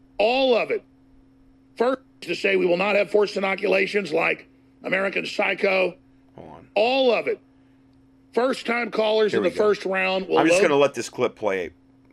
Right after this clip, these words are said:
Speaker 2: f-, fully, it, because it's pretty quick.
Speaker 1: phones up, and then after that, long-time callers can call in. If you disagree, you go to the head of the line. I wanna know why you disagree.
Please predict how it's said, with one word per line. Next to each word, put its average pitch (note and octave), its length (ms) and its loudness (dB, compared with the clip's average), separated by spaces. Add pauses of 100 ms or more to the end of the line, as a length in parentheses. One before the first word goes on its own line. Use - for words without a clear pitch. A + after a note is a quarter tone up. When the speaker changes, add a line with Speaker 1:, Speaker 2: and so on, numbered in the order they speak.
(180)
Speaker 2:
f-, - 320 -14
fully, F2 380 -6 (220)
it, F2 140 -10
because A2+ 260 -4
it's A2+ 140 -4
pretty C3 260 -2
quick. - 420 -8 (160)
Speaker 1:
phones F3+ 220 -10
up, D#3 200 -2
and D#3 80 -6
then D#3 80 -2
after F3 280 -4
that, E3 300 0 (240)
long-time D#3 480 -4
callers D#3 480 -4 (460)
can - 160 -10
call D#3 320 0
in. D#3+ 80 0
If D3+ 80 -4
you C#3+ 100 -4
disagree, D#3+ 480 0
you D#3+ 60 2
go D3+ 100 2
to D#3 80 2
the C#3+ 100 2
head E3 140 -2
of D3+ 60 0
the D3+ 60 0
line. E3 260 0
I D3 40 -2
wanna D3 160 -4
know C#3 80 -2
why D3+ 220 0
you F#3 80 2
disagree. E3+ 560 -2